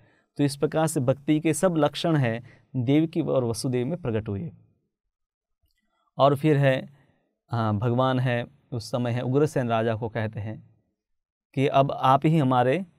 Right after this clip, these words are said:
राजा हैं, क्योंकि कंस ने है, अ, ज़बरदस्ती है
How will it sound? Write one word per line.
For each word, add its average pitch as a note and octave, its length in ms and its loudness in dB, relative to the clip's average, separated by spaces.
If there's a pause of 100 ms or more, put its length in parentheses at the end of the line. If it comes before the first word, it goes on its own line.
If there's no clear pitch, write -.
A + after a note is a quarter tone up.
(160)
राजा A#2+ 380 2
हैं, G#2 400 -6
क्योंकि A#2+ 280 -4
कंस C#3 360 -2
ने C#3+ 120 0
है, C3 320 2
अ, - 960 -12 (680)
ज़बरदस्ती C#3+ 680 2
है A#2+ 340 -2